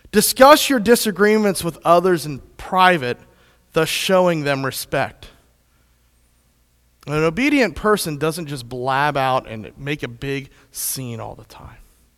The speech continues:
Obedient to Jesus says, if you have a problem, when Jesus tells us, when you have a problem with someone, you go to them one-on-one. And you will find that if you can implement this into your life, this is gonna help you tremendously in all aspects of your life.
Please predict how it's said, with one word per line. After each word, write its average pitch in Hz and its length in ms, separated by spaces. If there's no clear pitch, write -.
Obedient 190 440
to 151 100
Jesus 143 420
says, 131 300
if 131 140
you 190 100
have 160 200
a 123 40
problem, 147 680
when 131 180
Jesus 156 240
tells 127 180
us, 123 160
when 135 200
you 160 80
have 180 100
a 127 60
problem 143 320
with 170 80
someone, 175 200
you 143 60
go 135 180
to 143 80
them 123 220
one-on-one. 113 480
And 185 160
you 254 140
will 262 100
find 214 380
that 160 80
if 160 100
you 226 120
can 208 260
implement 185 400
this 170 220
into 156 200
your 139 80
life, 135 320
this 190 160
is 175 60
gonna 175 200
help 175 220
you 170 200
tremendously 175 960
in 139 80
all 139 240
aspects 127 540
of 117 100
your 101 80
life. - 260